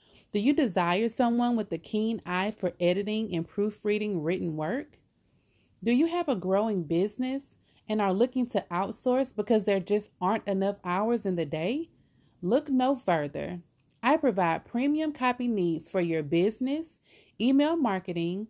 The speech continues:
book synopsis, blog content, research articles, college papers, and more. For the month of December, my listeners here at the Journey Journal podcast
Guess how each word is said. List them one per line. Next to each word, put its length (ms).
book 300
synopsis, 800
blog 460
content, 520
research 680
articles, 680
college 460
papers, 500
and 260
more. 480
For 120
the 140
month 300
of 100
December, 760
my 240
listeners 640
here 220
at 160
the 100
Journey 400
Journal 320
podcast 800